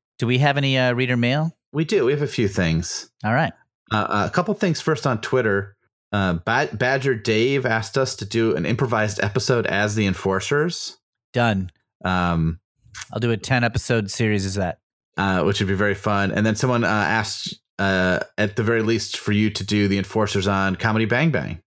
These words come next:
Speaker 1: Uh, I have, I, there's an episode of Comedy Bang Bang coming out where I do, I do one of the Enforcers.
Speaker 2: Yeah, so that's my response. I was like, "Keep listening to Comedy Bang Bang. Uh, a similar character to an Enforcer will show up."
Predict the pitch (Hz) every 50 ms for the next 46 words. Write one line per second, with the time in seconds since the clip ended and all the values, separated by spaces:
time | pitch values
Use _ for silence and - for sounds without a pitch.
0 | _ _ _ _ _ - 120 120 117 120 90 120 131 147 175 180 180 170 170 170
1 | 160 160 156 156 151 147 143 131 - - - _ _ _ - - 131 147 151 156
2 | 165 165 - - _ _ _ _ _ _ _ - 123 127 127 127 120 123 139 156
3 | 175 - - 175 165 - - 160 151 156 151 135 143 139 135 139 131 143 139 135
4 | - - - 131 135 147 143 127 110 107 120 117 - - _ _ _ _ _ _
5 | - 113 113 113 113 117 123 127 127 131 131 123 110 - 123 127 127 127 123 123
6 | 127 123 - _ _ _ _ _ _ _ _ - 127 117 107 131 135 135 127 127
7 | 123 120 117 117 113 101 - - 101 92 92 - 76 - 98 - - - - _
8 | - - - - - - - - - - 127 117 95 87 - - 117 113 - 139
9 | 131 123 117 113 104 - - 123 110 104 - 104 92 104 98 98 - 139 127 143
10 | 131 - 139 127 104 123 123 120 113 107 110 107 104 104 101 95 95 90 95 104
11 | - - 98 98 - - 107 - - - 160 165 156 147 135 127 - - 135 120
12 | 110 - - 95 - 113 107 98 95 - 113 104 92 - - 95 90 95 92 -
13 | - 101 90 87 87 85 - - -